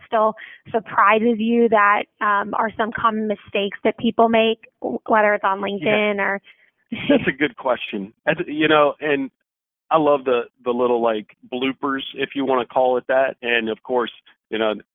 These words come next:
Speaker 2: I don't have a library of them in my mind, but just to give you one that I've seen recently, sometimes people, l-, let me, I don't know the best way to put that,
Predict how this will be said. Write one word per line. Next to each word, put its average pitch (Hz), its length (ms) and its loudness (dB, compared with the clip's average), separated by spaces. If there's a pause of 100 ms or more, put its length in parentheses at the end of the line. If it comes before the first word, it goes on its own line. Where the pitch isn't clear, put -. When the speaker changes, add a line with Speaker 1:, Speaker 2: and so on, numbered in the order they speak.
(280)
Speaker 2:
I 110 120 -2
don't 110 200 -2
have 117 200 2
a 117 40 0
library 113 640 0
of 110 140 -6
them 113 200 -4
in 110 120 -4
my 107 100 -4
mind, 110 540 -2
but 117 120 -6
just - 180 -10
to 127 60 -16
give 123 160 -2
you 117 180 0 (400)
one 131 300 0
that 127 120 2
I've 117 120 0 (100)
seen 127 220 -4
recently, 113 560 -4 (420)
sometimes 175 460 2
people, 131 580 -2 (260)
l-, 120 180 -14 (140)
let 123 280 -6
me, 117 300 -4 (240)
I 123 220 -4
don't 123 120 0
know 117 100 0
the 113 80 -2
best 113 240 -2
way 113 100 -2
to 107 80 -4 (100)
put 117 160 -6
that, 104 240 -6